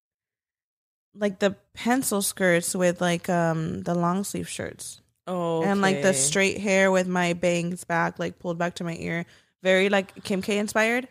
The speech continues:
Speaker 2: When you would go to events. Yeah, events were
Speaker 1: Yes.
Speaker 2: m-, very much that style.
Speaker 1: Very much that vibe.
Speaker 2: The heels with, like, the, I don't know how to explain it.
Speaker 1: The
Speaker 2: Uh,
Speaker 1: what?
Speaker 2: I can't
Speaker 1: The
Speaker 2: explain the
Speaker 1: what?
Speaker 2: heels. They, like, had, like, the holes in them, and they,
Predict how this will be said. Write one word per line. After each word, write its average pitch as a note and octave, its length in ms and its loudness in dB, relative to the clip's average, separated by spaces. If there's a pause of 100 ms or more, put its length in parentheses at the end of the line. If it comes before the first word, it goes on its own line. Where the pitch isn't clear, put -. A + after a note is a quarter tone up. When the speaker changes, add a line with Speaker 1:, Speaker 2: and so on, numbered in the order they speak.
Speaker 2:
When G3+ 200 -4
you F#3+ 140 -2
would F#3+ 120 0
go F#3 80 2
to F#3 80 0
events. D#3+ 440 -2
Yeah, E3+ 180 6
events F#3 500 2
were G3 60 4
Speaker 1:
Yes. E3+ 180 4
Speaker 2:
m-, E3 200 -2
very F3+ 220 2
much E3+ 220 -4
that E3 240 -2
style. D3 580 -4 (140)
Speaker 1:
Very A#3 160 0
much B3 220 0
that F#3 180 2
vibe. E3+ 360 2 (260)
Speaker 2:
The F#3 120 -2
heels F#3+ 560 -2
with, F3 220 -2
like, E3+ 280 -4
the, D#3 440 -2 (720)
I - 40 -18 (100)
don't F#3+ 100 -4
know F3+ 60 0
how - 20 0
to F3 40 -2
explain D#3+ 340 -8
it. D3 180 -14 (260)
Speaker 1:
The - 80 0
Speaker 2:
Uh, B3 120 6
Speaker 1:
what? D#4 180 6
Speaker 2:
I D4+ 100 4
can't - 40 -8 (120)
Speaker 1:
The G#3 60 2
Speaker 2:
explain F#3 220 4
the E3+ 60 2
Speaker 1:
what? - 20 -2
Speaker 2:
heels. G3 400 -4 (520)
They, F#3+ 160 -2
like, F#3+ 380 -2
had, F3 200 -6
like, F3+ 140 -6
the F#3 80 -8
holes E3 260 -8
in D#3 120 -8
them, D3+ 340 -8
and C#3 160 -12
they, - 100 -14